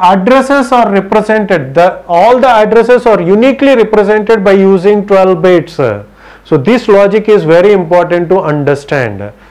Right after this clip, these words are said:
Okay, so, and one more register, that is address register. Address register holds the address of memory. So the address of the memory, uh, uh, address of the memory means any one of these.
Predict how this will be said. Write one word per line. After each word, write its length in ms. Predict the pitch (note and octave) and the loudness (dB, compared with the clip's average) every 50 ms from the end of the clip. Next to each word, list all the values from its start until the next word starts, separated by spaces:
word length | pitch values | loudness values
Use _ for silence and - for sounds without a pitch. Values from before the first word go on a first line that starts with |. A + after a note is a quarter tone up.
| _ _ - | _ _ -4
Okay, 440 | D3 E3 F3+ A#3+ B3+ A3 - - - - - - _ | -2 -2 0 0 0 0 -2 -6 -12 -20 -20 -20 _
so, 340 | - - F#3 F3+ F3+ F#3 F#3 | -4 0 2 2 2 2 0
and 320 | F#3 G3 G3 G3 G3 F#3 E3 | 0 0 0 0 0 0 0
one 220 | F#3 G3 A3 A#3 | 0 0 2 2
more 140 | B3+ C4 C4 | 2 2 2
register, 480 | B3 B3 A3 A3+ A#3 G#3+ - B3+ B3 | 2 0 0 0 -2 0 0 0 0
that 240 | A3+ G#3 A3 G#3+ G#3+ | 2 2 0 2 2
is 100 | A#3 A3 | 0 0
address 480 | G3 - F3 F3+ F3+ F#3 A3+ A#3 A3+ A#3 | 0 0 0 0 2 2 0 0 0 0
register. 540 | G3 F#3 F3 E3 D#3+ C#3+ D#3 - C#3+ C3+ F3+ | -2 -2 0 0 -2 -2 -2 -2 -4 -2 0
Address 380 | G3 G3 G3 F#3+ A#3 B3 - | 0 0 2 2 0 0 0
register 520 | A#3+ A#3 A3+ A3+ A#3 A3+ G3 - B3+ A#3+ - | 0 -2 0 0 -2 -2 0 0 0 0 0
holds 340 | - G#3 G#3+ A3+ A#3 - | 0 0 0 0 -2 0
the 160 | G3+ A#3+ A#3 - | -2 -2 0 0
address 380 | F#3+ G3 G3 A#3 B3 A#3 - | 0 0 0 0 0 0 0
of 220 | A#3 A#3 A3+ - - | -2 -2 -2 -2 -4
memory. 480 | A3 A#3 B3 B3+ G#3+ E3 B2+ G#2 - - - _ _ _ - - - - - - _ | -2 0 0 0 0 -2 -4 -6 -10 -16 -20 _ _ _ -20 -20 -20 -20 -20 -20 _
So 160 | - - G#3 | -4 -2 -2
the 160 | F#3 G#3 - G3 | 0 0 0 0
address 340 | G3 - - A#3 A3+ A3+ | 0 2 2 2 2 2
of 140 | B3+ B3+ A#3+ | 2 0 2
the 120 | B3+ B3+ A#3+ | 2 0 2
memory, 600 | A#3 A3+ A3 A3 A#3 A3+ B3+ C#4+ D4 C#4+ - - _ _ _ _ _ - | 0 0 2 2 2 2 2 0 -2 -4 -8 -18 _ _ _ _ _ -2
uh, 40 | F3 | 0
uh, 680 | F3 F3+ F3+ F3+ F#3 F3+ - F#3 F3 F3+ F3 F#3 F#3 | 2 4 4 2 0 0 -2 0 2 2 2 2 0
address 300 | F#3 F3+ F#3 F#3 A3+ A3+ A#3+ | -2 -2 0 0 0 2 0
of 100 | A#3 G3+ | 0 0
the 80 | A3+ | 0
memory 320 | A3 G#3+ G#3 G#3 A3 A#3 A#3 | 0 0 0 0 0 0 2
means 280 | A3 A#3+ B3+ B3 B3 A3 | 2 0 0 -2 -4 -4
any 300 | - G3+ G#3+ A3+ A#3+ A#3+ | -4 -2 0 2 2 2
one 200 | G3 A#3 - A3+ | 2 2 2 4
of 220 | A3+ A3+ F#3+ C#3+ | 2 2 2 -2
these. 260 | C3+ C3 A#2 - - | -6 -6 -8 -8 -12